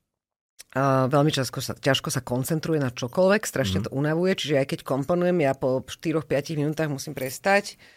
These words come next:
Speaker 1: Ja som celá spotená, trasem sa z toho sústredenia, proste,
Speaker 2: Mhm.
Speaker 1: veľmi je to ťažké, čokoľvek, e, vieš, aj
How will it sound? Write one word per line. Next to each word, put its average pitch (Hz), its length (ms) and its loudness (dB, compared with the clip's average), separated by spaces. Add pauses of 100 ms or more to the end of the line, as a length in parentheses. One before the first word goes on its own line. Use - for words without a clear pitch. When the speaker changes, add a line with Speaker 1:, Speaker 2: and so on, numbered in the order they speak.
(260)
Speaker 1:
Ja 147 120 -16
som 151 100 -4
celá 143 160 -2
spotená, 185 540 2
trasem 151 400 0
sa - 120 -4
z 165 120 -6
toho 156 200 -2
sústredenia, 147 720 0
proste, 147 680 0
Speaker 2:
Mhm. 95 480 -2 (180)
Speaker 1:
veľmi 202 320 4
je 175 80 2
to 175 120 -4
ťažké, 156 420 2
čokoľvek, 147 540 0
e, 151 60 0 (1200)
vieš, 165 240 0
aj 160 140 0